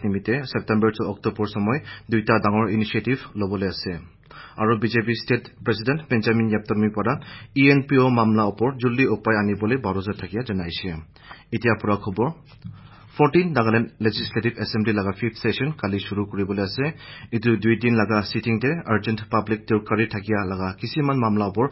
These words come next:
batchit kuria thaki pabo। Puila din te obituary reference para shuru kuri kina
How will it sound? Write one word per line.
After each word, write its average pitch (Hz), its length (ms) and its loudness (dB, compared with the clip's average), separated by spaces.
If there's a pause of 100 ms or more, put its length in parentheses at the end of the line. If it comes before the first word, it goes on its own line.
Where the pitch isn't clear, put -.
(300)
batchit 110 380 2
kuria 104 300 0
thaki 98 260 -8
pabo। 85 240 -6 (840)
Puila 139 300 4
din 135 200 4
te 160 60 2 (460)
obituary 120 480 4
reference 117 360 0 (120)
para 107 240 4
shuru 110 220 -2
kuri 107 200 -2
kina 113 180 2